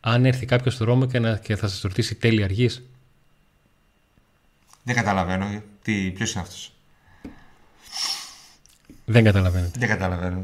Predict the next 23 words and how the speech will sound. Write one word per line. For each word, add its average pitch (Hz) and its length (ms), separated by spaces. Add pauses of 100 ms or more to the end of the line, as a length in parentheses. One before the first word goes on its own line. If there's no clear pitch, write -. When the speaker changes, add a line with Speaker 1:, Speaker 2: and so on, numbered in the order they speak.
Speaker 2:
τι 92 60
λέτε. 95 120
Speaker 1:
Καλώς, 92 380
εντάξει. 85 360 (800)
Ε, 117 360 (200)
τελευταία 123 400
μου 147 80
ερώτηση. 131 580 (520)
Ε, 110 320 (840)
όταν 127 760
συνήθως 127 500
υπάρχει 127 240
ένας 123 180
παίκτης 123 280
στο - 120
οποίο 120 160
το 123 80
συμβόλαιο 117 340
του - 100
λύγει 110 200
σε - 100
ένα 104 100
χρόνο. 113 420